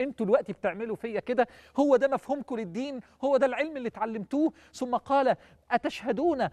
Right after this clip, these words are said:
أن رسول الله صلى الله عليه وسلم قال: 'من يوسع لنا في المسجد؟ فقمت من مالي واشتريت بيت فلان وبيت فلان فوسعت في المسجد، من يشهد لي بذلك؟' فقالوا: 'نشهد لك أنك فعلت ذلك.'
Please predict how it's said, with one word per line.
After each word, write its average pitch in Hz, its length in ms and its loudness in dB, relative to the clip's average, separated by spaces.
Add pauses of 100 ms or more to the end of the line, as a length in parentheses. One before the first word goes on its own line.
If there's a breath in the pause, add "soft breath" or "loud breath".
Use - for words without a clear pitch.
(200 loud breath)
أن 254 160 2
رسول 262 360 0
الله 262 300 0
صلى 240 240 -4
الله 240 180 -2
عليه 254 220 0
وسلم 262 480 2
قال: 269 380 2
'من 247 160 0
يوسع 247 520 2
لنا 269 260 -4
في - 100 -6
المسجد؟ 226 520 -2 (200 loud breath)
فقمت 349 460 0
من 254 260 0
مالي 262 400 2 (160 soft breath)
واشتريت 254 600 2
بيت 262 300 2
فلان 262 400 0
وبيت 262 340 -2
فلان 269 380 2
فوسعت 254 640 -2
في 233 120 -6
المسجد، 233 520 -2 (220 loud breath)
من 294 220 4
يشهد 294 480 -4
لي 302 160 2
بذلك؟' 262 440 2
فقالوا: 277 520 2 (100)
'نشهد 233 340 -2
لك 285 180 0
أنك 247 360 -2
فعلت 220 360 -2
ذلك.' 214 380 -2